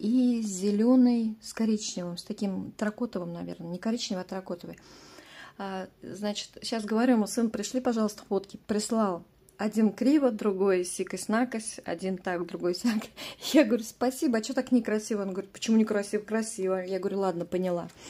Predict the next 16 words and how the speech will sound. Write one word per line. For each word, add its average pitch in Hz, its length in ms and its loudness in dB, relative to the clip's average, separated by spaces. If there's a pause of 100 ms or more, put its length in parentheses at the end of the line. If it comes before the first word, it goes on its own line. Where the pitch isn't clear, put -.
(160)
На 214 100 4
пальцах 208 440 0
объясню». 170 420 -4 (480)
Я 254 200 8
им 240 100 8
вязала 202 400 2
из, 196 420 -4
м, 190 500 -2
разной 254 400 4
пряжи, 185 360 -4
да, 208 240 -2
и 208 160 0
одни 208 280 4
делала, 190 360 2
где 185 200 0
подпятник 202 680 -2